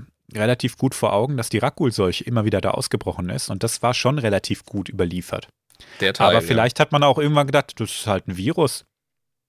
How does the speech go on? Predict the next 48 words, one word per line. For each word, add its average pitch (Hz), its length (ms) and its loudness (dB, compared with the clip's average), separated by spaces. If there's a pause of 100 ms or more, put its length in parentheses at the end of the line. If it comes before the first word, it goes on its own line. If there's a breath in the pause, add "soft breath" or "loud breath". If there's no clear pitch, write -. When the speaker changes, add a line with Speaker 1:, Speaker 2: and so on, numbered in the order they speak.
(440)
Speaker 1:
der 104 140 2
Speaker 2:
Ja. 82 40 0
Speaker 1:
sagt, 101 220 -2
dass 107 120 -2
das 98 140 -4
ein 95 60 -10
Sith - 340 -2
war. 123 240 -2 (600)
Speaker 2:
Ja, 90 80 0
das 95 160 -6
ist 110 100 -6
ja 127 80 2
das 143 140 2
Speaker 1:
Und 101 60 2
so 120 60 4
Speaker 2:
Schöne 120 180 4
an 117 40 6
Speaker 1:
weiter, 110 120 0
Speaker 2:
der 104 80 0
Speaker 1:
ne? 85 40 -2
Speaker 2:
stofflichen 104 540 -2
Welt. 85 200 -2
Die - 60 -8
kannst 101 240 -4
du - 60 -6
schön 98 180 -2
erforschen, 127 640 -2
kannst 101 260 -4
dann, 85 280 -4
kannst 90 180 -4
Speaker 1:
Genau. 90 280 2
Speaker 2:
dann 80 180 -10 (280)
diese 101 360 0
Biomechanik 127 760 0
dahinter 123 320 2
beweisen, 117 380 0
kannst - 160 -4
sagen, 98 180 2
„So, 113 220 4
und 92 120 0
das 123 200 2
ist 120 100 -10
der 104 80 4
Hintergrund 117 460 -2
und 85 80 -6
mehr 95 100 0
gibt's 113 240 -4
nicht.“ - 240 -10